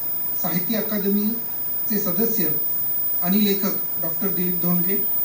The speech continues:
मराठी भाषा विभाग प्रमुख फर्ग्युसन महाविद्यालय डॉक्टर रुपाली शिंदे, प्रमुख रा-, राज्यशास्त्र विभाग शिवाजी विद्यापीठ कोल्हापूर, इतिहास संशोधक लेखक डॉक्टर प्रकाश पवार.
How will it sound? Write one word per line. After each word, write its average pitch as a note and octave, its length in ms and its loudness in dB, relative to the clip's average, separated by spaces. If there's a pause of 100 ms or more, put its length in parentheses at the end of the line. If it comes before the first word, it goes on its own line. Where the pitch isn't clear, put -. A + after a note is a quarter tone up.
(1300)
मराठी G3+ 300 4
भाषा G3+ 300 2
विभाग G#3+ 280 2
प्रमुख G#3 300 2 (420)
फर्ग्युसन G#3 360 2 (240)
महाविद्यालय G3 760 2 (440)
डॉक्टर F3 220 -4
रुपाली G3 360 -2
शिंदे, G3 360 -6 (1400)
प्रमुख G#3+ 360 6
रा-, - 760 -4
राज्यशास्त्र A3+ 540 0
विभाग G#3 320 2 (440)
शिवाजी G3+ 520 2 (420)
विद्यापीठ G3 480 0 (120)
कोल्हापूर, F3 400 0 (380)
इतिहास G3 300 0
संशोधक G3 460 -2 (380)
लेखक F3+ 300 0 (260)
डॉक्टर F#3 220 -6
प्रकाश G3 320 -4
पवार. E3+ 320 -2